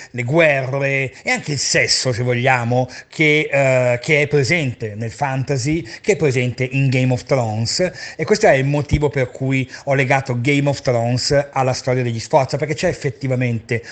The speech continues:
un collegamento abbastanza forte. Eh, l'idea è quella di raccontare la loro storia, ovviamente non tutto quello che è successo in cinquanta anni, perché sennò dovrebbe durare otto ore lo spettacolo, ma alcuni momenti particolari,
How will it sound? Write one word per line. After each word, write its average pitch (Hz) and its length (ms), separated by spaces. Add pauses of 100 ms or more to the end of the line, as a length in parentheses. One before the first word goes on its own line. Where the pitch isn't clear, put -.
(140)
un 143 140
collegamento 120 580
abbastanza 117 460
forte. 98 520 (340)
Eh, 120 520
l'idea 151 280
è 196 80
quella 143 180
di 131 100
raccontare 135 800
la 110 100
loro 131 180
storia, 156 580 (280)
ovviamente 143 400
non 160 360
tutto 160 320
quello 143 200
che - 100
è - 20
successo 123 380
in 101 80
cinquanta 123 440
anni, 117 260
perché 110 300
sennò 123 300
dovrebbe 113 300
durare 120 240
otto 113 280
ore 123 220
lo 104 60
spettacolo, 113 640 (220)
ma 120 100
alcuni 160 480
momenti 127 520
particolari, 139 580